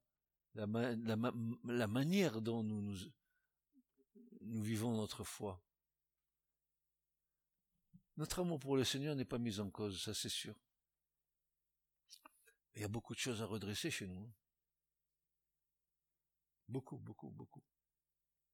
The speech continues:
Beaucoup de choses à redresser. Et si nous voulons être efficaces, laissons-nous redresser par le Seigneur. Apprends-nous, apprends-nous à prier.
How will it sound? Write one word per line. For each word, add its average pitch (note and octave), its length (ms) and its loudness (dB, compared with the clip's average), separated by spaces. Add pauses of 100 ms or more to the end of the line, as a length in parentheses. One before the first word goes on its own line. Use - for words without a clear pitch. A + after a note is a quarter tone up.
(580)
Beaucoup A#2+ 280 -6
de F2 160 -6
choses F#2+ 280 -6
à F2 60 -6
redresser. - 480 -10 (1700)
Et G#2 60 -10
si A#2+ 280 2
nous A#2 140 2
voulons A2+ 360 2
être G#2+ 200 2
efficaces, - 720 0 (800)
laissons-nous B2 420 2
redresser G2 440 0
par - 160 -4
le F#2 100 -2
Seigneur. G#2 420 -10 (2000)
Apprends-nous, G2 580 -2 (220)
apprends-nous A#2 640 -4 (180)
à B2 120 -16
prier. F#2 460 -4